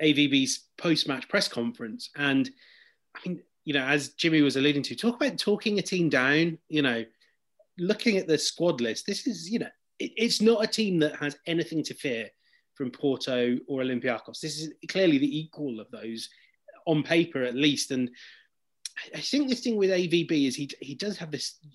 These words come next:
unique ability to make a rod for his own back, to be a little bit just clumsy in messaging. And I don't think,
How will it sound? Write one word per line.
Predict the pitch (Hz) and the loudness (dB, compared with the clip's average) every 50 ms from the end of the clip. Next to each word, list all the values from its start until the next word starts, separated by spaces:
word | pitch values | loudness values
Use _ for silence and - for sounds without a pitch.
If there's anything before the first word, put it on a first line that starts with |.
| _ _ _ - | _ _ _ -14
unique | 123 131 143 151 170 190 185 - - | -6 -4 -2 0 2 0 0 0 -2
ability | - 156 156 151 143 147 - 123 | 0 2 2 2 2 -2 -6 -10
to | - 131 | -6 -4
make | 135 131 - - | -4 -4 -4 -4
a | 131 | -4
rod | 123 131 123 120 - - | -2 -2 -2 -2 -4 -6
for | - 131 | -6 -4
his | 123 117 | -4 -4
own | 123 120 120 117 | -4 -4 -4 -4
back, | 113 - 127 120 123 - - - - - - - - - - - _ _ - | -4 -4 -4 -4 -6 -8 -12 -18 -20 -20 -20 -20 -20 -20 -20 -20 _ _ -10
to | - 143 | -8 -4
be | 131 156 151 151 147 147 143 139 131 - - _ _ _ _ _ _ _ _ _ _ _ _ _ _ _ _ _ _ _ - - | 0 2 4 4 6 6 6 4 2 0 -4 _ _ _ _ _ _ _ _ _ _ _ _ _ _ _ _ _ _ _ -12 -6
a | 156 | -4
little | 175 196 247 269 214 214 | 0 2 2 2 2 2
bit | 180 226 196 143 165 _ - | 0 0 0 -2 -10 _ -8
just | - 196 165 - - - _ _ _ _ _ _ _ _ _ _ - _ _ - - | -6 -4 -4 -6 -8 -10 _ _ _ _ _ _ _ _ _ _ -20 _ _ -10 -4
clumsy | - 170 170 175 180 175 165 185 185 185 175 170 - | 0 0 2 2 0 0 0 0 -2 -2 -4 -6 -4
in | 156 147 147 | -2 0 2
messaging. | 160 160 156 - - 170 - 180 180 175 180 - _ - | 2 0 0 -4 -6 -4 -4 -4 -4 -4 -6 -8 _ -12
And | 139 143 156 156 156 156 151 151 143 143 - - _ _ _ _ _ _ _ _ _ _ _ _ _ _ _ _ _ _ - | -8 -6 -2 0 2 2 2 2 2 0 -4 -10 _ _ _ _ _ _ _ _ _ _ _ _ _ _ _ _ _ _ -6
I | 180 170 | -6 -4
don't | 175 - 190 190 208 202 147 - | -2 0 0 0 0 -2 -6 -4
think, | - 185 185 165 - - | -4 -4 -4 -4 -8 -14